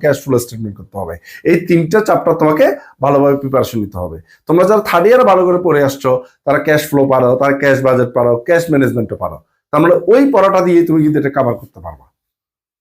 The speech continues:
তারপর রিসিভেবল ম্যানেজমেন্ট, এটা মাঝে মাঝে দশ মার্কসের ম্যাথ আসতে দেখা যায়। ইনভেন্টরি ম্যানেজমেন্টে শুরুর দিকে খুব ভালো ম্যাথ আসলেও শেষে আমাদের একুশ, বাইশ, তেইশ সেশনগুলোতে দেখা গেল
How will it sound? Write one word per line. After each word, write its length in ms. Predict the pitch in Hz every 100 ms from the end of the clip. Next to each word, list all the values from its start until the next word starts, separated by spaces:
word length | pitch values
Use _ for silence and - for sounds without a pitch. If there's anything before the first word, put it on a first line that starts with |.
| _ _ _ _ 220
তারপর 320 | 233 175 131 - - _ _ 185
রিসিভেবল 420 | 196 240 240 233 220
ম্যানেজমেন্ট, 420 | 220 220 240 269 - _ -
এটা 160 | 170 202 202 202
মাঝে 180 | 175 175 180
মাঝে 140 | 175 170
দশ 100 | 170 170
মার্কসের 280 | 175 175 175
ম্যাথ 140 | 175 180
আসতে 140 | 180 180
দেখা 140 | 185 196
যায়। 120 | 233 302 - _ _ 208
ইনভেন্টরি 440 | 233 269 262 277 240
ম্যানেজমেন্টে 500 | 233 226 233 214 202 233 - - -
শুরুর 220 | 220 240 262
দিকে 160 | 269 262 262
খুব 100 | 262 175
ভালো 180 | 202 214 247
ম্যাথ 160 | 240 247
আসলেও 320 | 208 190 190 233 302 - _ _ _ 131 - _ -
শেষে 240 | 202 202 269
আমাদের 280 | 220 214 202 196 - 185
একুশ, 200 | 180 202 180
বাইশ, 200 | 196 185 196
তেইশ 160 | 190 190
সেশনগুলোতে 500 | 175 190 190 196 226 196
দেখা 140 | 160
গেল 100 | 170